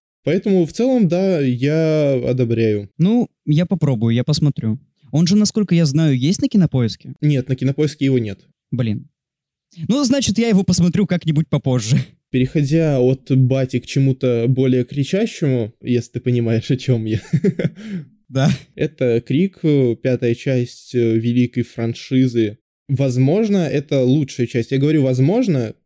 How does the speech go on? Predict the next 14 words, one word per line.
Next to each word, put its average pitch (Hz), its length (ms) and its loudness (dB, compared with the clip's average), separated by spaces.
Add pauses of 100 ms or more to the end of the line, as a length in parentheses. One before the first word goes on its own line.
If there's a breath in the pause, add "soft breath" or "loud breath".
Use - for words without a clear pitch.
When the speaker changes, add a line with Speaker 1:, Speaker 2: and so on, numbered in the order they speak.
Speaker 1:
потому 123 300 -2
что 143 340 -2
я 123 220 2
посмотрел 135 440 -2
только 131 300 -2
первую, 180 640 0 (120)
и, 143 640 2 (140)
ну, 170 280 2
она 135 160 2
где-то 147 500 0
наравне, 131 640 0 (100)
понимаешь? 127 500 -2
То 117 140 -4
есть 110 300 -4